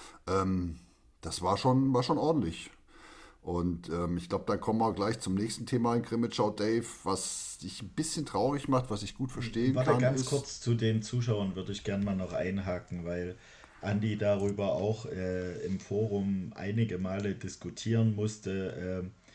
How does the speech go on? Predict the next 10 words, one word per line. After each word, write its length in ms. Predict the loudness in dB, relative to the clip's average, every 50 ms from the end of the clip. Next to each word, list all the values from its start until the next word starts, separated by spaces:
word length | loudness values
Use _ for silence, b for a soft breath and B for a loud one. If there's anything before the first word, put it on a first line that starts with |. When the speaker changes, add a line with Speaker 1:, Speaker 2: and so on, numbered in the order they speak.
| B B B B B B -8
Speaker 2:
die 80 | -8 -6
Bayreuther 640 | -4 -2 0 0 0 2 4 6 6 6 6 4 2
Fans 340 | 4 4 6 6 6 4 2
haben 140 | 0 0
ja 160 | 0 0 0 -2
stimmungsmäßig 880 | -2 0 0 2 2 2 0 -2 -4 -4 -4 -4 -4 -4 -8 -8 -6
teilweise 500 | -4 -4 -2 -2 -2 -4 -4 -4 -6 -6
echt 400 | -4 -2 -2 -4 -4 -8 -14 -18
Kloppe 420 | -14 -8 -4 -4 -4 -2 -2 -4 -4
gekriegt. 600 | -4 -8 -12 -10 -10 -10 -10 -10 -12 -18 -20